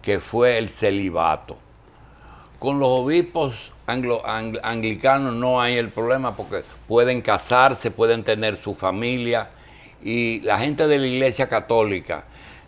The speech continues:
eh, se han, han demostrado que el celibato en muchas cosas no funciona.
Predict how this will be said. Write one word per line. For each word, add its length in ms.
eh, 280
se 300
han, 340
han 220
demostrado 920
que 60
el 120
celibato 640
en 180
muchas 440
cosas 600
no 360
funciona. 800